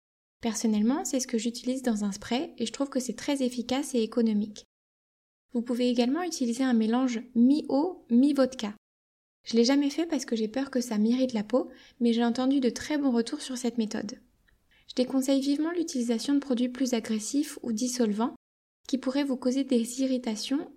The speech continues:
ou abîmer le revêtement de votre barre. Si votre barre est neuve, rappelez-vous qu'elle aura besoin de plusieurs utilisations pour se faire. Au début, elles sont très glissantes, puis au fur et à mesure que vous allez l'utiliser,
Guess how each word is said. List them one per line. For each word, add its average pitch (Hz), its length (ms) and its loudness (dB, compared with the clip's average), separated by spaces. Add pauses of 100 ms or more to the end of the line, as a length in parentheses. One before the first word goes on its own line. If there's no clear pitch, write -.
ou 254 120 0
abîmer 240 320 4
le 277 80 0
revêtement 240 380 0
de 247 80 -2
votre 226 240 -4
barre. 214 320 -8 (920)
Si 320 120 -2
votre 320 260 0
barre 262 240 4
est 226 60 4
neuve, 277 360 2 (200)
rappelez-vous 247 400 2
qu'elle 269 180 2
aura 220 160 0
besoin 226 260 2
de 262 120 2
plusieurs 277 420 -2
utilisations 240 640 -4
pour 247 180 -2
se - 140 0
faire. 202 400 -8 (540)
Au 233 80 -4
début, 240 260 2
elles 277 140 0
sont 208 160 -2
très 302 180 -4
glissantes, 269 580 -4
puis - 140 -4
au 262 80 4
fur 285 240 -4
et 277 80 2
à 240 60 4
mesure 233 400 0
que - 100 0
vous 220 160 -2
allez 214 220 2
l'utiliser, 233 680 -2